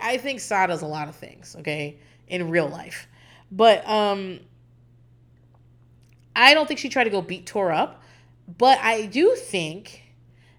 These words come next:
that she'd be like, "Oh, I don't, I don't wanna live with Tor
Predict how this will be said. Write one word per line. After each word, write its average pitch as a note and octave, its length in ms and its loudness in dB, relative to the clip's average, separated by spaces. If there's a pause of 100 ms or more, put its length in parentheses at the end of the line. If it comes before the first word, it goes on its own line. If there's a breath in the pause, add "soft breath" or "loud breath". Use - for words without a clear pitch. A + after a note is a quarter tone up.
(100)
that A#3 180 4
she'd B3 180 -4
be C4+ 60 0
like, A3 320 4
"Oh, B3+ 220 0
I F#3+ 160 -4
don't, - 260 -10 (480)
I G3 140 -8
don't - 400 -12
wanna G#3 260 -10
live F3 280 -6
with D#3+ 100 -10
Tor D3+ 520 -12